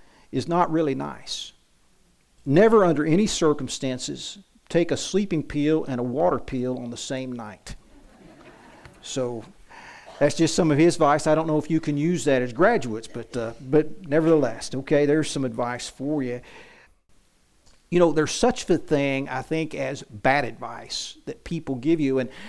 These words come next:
so many times as graduates, people say things to us, and it's really not good advice. And, uh, so I just want you to just be aware of that. Sometimes people mean well,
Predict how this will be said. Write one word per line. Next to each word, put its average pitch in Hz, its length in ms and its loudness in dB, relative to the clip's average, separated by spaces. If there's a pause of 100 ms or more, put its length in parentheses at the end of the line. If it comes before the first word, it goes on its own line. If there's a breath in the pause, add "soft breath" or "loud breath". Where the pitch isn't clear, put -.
(360 loud breath)
so 175 420 4 (720)
many 190 240 2
times 180 320 4
as 135 100 2
graduates, 127 920 0 (400 soft breath)
people 185 320 0
say 214 320 0
things 156 340 -2
to 135 220 0
us, 135 440 -6 (800 loud breath)
and 156 100 2
it's 151 140 -2
really 233 180 8
not 208 300 2
good 185 120 6
advice. - 800 -4 (800 soft breath)
And, 135 220 2
uh, 131 160 0 (280)
so - 160 -2
I 190 80 4
just 226 180 2
want 190 220 2
you 185 60 0
to 160 80 4
just 143 380 -4
be 160 120 0
aware 135 680 0 (160)
of 151 220 -4
that. 120 240 -6
Sometimes 185 520 -8
people 165 300 -10
mean 165 320 -4
well, 110 380 -12